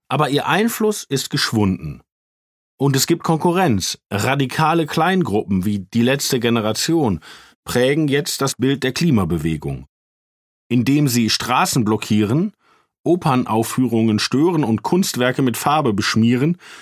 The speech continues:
bringen sie die Bürger gegen sich auf, liefern aber medial gut verwertbare Bilder.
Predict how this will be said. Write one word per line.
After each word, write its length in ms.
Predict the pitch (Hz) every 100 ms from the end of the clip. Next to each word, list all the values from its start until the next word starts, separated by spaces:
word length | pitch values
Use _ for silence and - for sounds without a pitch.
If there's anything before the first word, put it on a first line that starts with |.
| - _
bringen 300 | 117 131 151
sie 100 | 139
die 100 | 147
Bürger 500 | 127 117 123 131 139 127
gegen 300 | 127 131 123
sich 260 | 104 -
auf, 360 | 113 165 214 - _ -
liefern 360 | 110 143 180
aber 180 | 160 165
medial 640 | 156 139 110 107 123 135 - -
gut 280 | 117 131
verwertbare 760 | - - 113 104 101 - 98 110
Bilder. 420 | 104 101 71 -